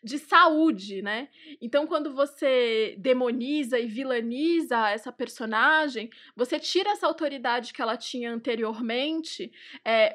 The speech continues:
pra resolver questões de saúde, né? E de manutenção da vida naquela comunidade, né? Então,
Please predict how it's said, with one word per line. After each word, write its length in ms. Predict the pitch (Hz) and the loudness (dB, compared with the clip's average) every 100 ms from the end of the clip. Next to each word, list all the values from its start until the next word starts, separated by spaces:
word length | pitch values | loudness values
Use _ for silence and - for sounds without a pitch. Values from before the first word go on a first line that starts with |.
| - | 2
pra 120 | 285 | 4
resolver 480 | 339 311 320 285 294 | 6 4 2 2 2
questões 680 | 349 320 - 302 339 392 330 | 2 0 2 0 0 -2 -4
de 100 | 349 | -6
saúde, 840 | - 494 453 359 427 269 247 180 - | 2 4 6 6 6 4 -4 -8 -10
né? 380 | 220 226 320 277 | -4 0 2 0
E 80 | 254 | -4
de 1040 | 208 254 262 254 254 240 226 214 190 175 _ - _ | -6 -6 -6 -4 -6 -6 -6 -8 -10 -14 _ -20 _
manutenção 640 | 233 254 277 381 285 302 294 | -2 -2 0 -2 0 0 8
da 160 | 302 | 8
vida 480 | 254 233 294 208 220 | 8 0 -2 0 0
naquela 360 | 226 233 233 220 | 0 2 2 2
comunidade, 800 | 269 233 226 220 208 165 190 | 0 -6 -6 0 2 2 -4
né? 240 | 196 208 254 - - 285 - | -4 -4 -6 -14 -20 -20 -8
Então, 840 | 240 - 277 277 294 285 269 262 | -8 -2 0 2 2 0 -2 -4